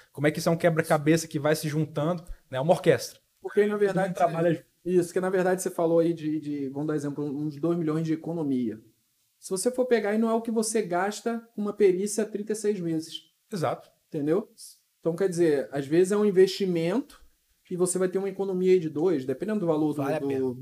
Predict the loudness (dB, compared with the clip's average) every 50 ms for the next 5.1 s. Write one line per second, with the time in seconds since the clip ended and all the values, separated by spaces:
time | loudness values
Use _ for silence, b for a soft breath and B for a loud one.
0 | -14 -18 b b b b b b b _ -6 -4 -2 -2 -2 -4 -4 -2 0 0
1 | 0 2 0 0 0 -2 -4 -6 -8 -8 -4 0 4 6 6 6 6 4 -2 -6
2 | -10 -12 -16 -14 -12 -12 -12 -12 -12 -12 -12 -10 -8 -8 -8 -8 -10 -10 -10 -10
3 | -8 -8 -8 -8 -10 -10 -14 -18 -20 -20 -20 -20 -16 -12 -12 -12 -10 -12 -12 -10
4 | -8 -8 -8 -8 -10 -10 -10 -12 -14 -14 -16 -18 -16 -16 -14 -10 -6 -6 -6 -6
5 | -6 -10